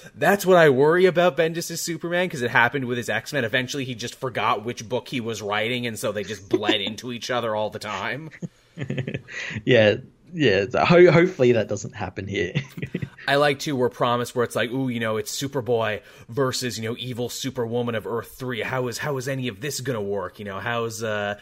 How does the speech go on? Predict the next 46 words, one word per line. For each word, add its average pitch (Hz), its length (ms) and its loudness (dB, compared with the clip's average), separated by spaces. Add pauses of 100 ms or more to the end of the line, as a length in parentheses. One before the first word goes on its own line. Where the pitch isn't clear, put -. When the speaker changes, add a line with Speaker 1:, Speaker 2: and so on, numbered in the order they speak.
(140)
Speaker 1:
how 123 120 -4
is 127 100 -6
he 131 60 -8
gonna 120 160 -6
beat 123 300 -8
her 117 400 -2 (300)
and 117 160 -2
anything, 107 440 -6
you 101 100 -8
know, 101 100 -4
'cause 101 140 -10
he 113 80 -6
doesn't 120 260 0
have 113 140 0
his 101 100 -4
powers? 107 460 2
The 139 160 -4
answer 123 220 -2
is 104 100 -4
he 107 100 -6
doesn't 92 260 -6
have 90 220 -8
to 92 80 -14
beat 82 240 -14
her 87 120 -8
'cause 85 200 -12
Jor-El 85 460 -6
comes 85 280 -14
in 82 100 -10
and 85 120 -10
I'm 90 80 -8
like, 95 180 -4
"Oh, 131 220 2
so - 160 -6
you, 95 260 -4
so - 160 -10
you 87 160 -10
robbed 98 320 0
us 92 140 -4
of 92 100 -6
an 92 80 -6
interesting, 90 800 -8 (160)
uh, 92 160 0
confrontation, 98 800 -4
all 82 160 -4
right." 87 260 -4